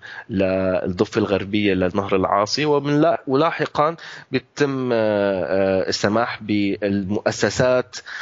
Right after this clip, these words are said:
آه، الدولة الخدمية بشكل أساسي بالعودة إلى بعض المناطق في المحافظة، آه، مقابل، آه، يصير في نوع من أنواع إعادة دمج بعض القوى الثورية كشرطة محلية،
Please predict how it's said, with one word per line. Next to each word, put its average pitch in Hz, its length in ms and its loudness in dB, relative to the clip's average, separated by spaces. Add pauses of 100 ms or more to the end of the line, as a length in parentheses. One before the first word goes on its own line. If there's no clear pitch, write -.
(220)
آه، 92 280 0
الدولة 107 300 0
الخدمية 107 600 0
بشكل - 420 -4
أساسي 101 380 0
بالعودة 101 440 0
إلى 92 200 2
بعض 104 280 0
المناطق 95 560 -2
في - 120 -14
المحافظة، 101 800 0 (440)
آه، 101 240 4
مقابل، 131 1000 0
آه، 101 280 2
يصير 120 420 -2
في 113 440 -2
نوع 113 280 2
من 110 200 -2
أنواع 107 560 2
إعادة 110 380 0
دمج 110 640 -4 (360)
بعض 139 380 0
القوى 117 500 -2
الثورية 104 1000 0
كشرطة 110 440 0
محلية، 117 800 0